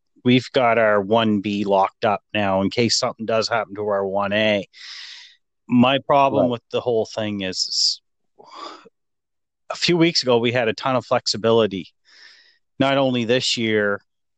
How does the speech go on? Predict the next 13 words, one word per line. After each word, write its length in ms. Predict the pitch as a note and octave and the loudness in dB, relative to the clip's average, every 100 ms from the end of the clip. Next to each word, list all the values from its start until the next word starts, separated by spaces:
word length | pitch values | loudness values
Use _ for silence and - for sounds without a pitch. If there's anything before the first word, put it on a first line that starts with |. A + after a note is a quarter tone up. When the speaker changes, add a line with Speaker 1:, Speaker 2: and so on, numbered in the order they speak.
| _ _ B2+ | _ _ -2
Speaker 1:
but 200 | A2+ - | -2 0
going 400 | A#2 A#2 A2+ A2 | 2 4 4 4
into 680 | A2 G#2+ G2+ - A2 G#2 F#2+ | 2 2 0 0 0 0 0
next 540 | G2+ A#2 - - - | 0 0 -2 -8 -8
year. 300 | G2+ F2+ - - _ _ _ _ _ | -12 -14 -16 -20 _ _ _ _ _
And 540 | B2 A2+ G#2+ G2+ G2 - - | -2 0 0 0 -2 -6 -6
if 640 | B2+ A2+ G#2 - - - _ _ _ _ - | 0 2 0 -4 -20 -20 _ _ _ _ -16
we're 960 | - B2+ B2 B2 B2 A#2+ A#2 A2+ A2 - | -4 2 4 6 6 6 6 4 2 -2
signing 800 | - - B2+ A#2+ A#2+ A#2+ A#2 A2+ - _ _ _ _ _ _ | -4 -2 0 0 0 -2 -4 -6 -10 _ _ _ _ _ _
Petrie 720 | - C3+ C3+ - B2+ A2+ A2 G#2 | -4 0 0 0 0 2 0 -2
to 460 | - B2 A2+ A2 G#2 | -2 2 4 4 2
this 300 | G#2+ A2 - | 2 2 -2
deal 640 | - G#2+ G#2+ G2+ F#2+ G#2 | -4 -2 2 4 4 2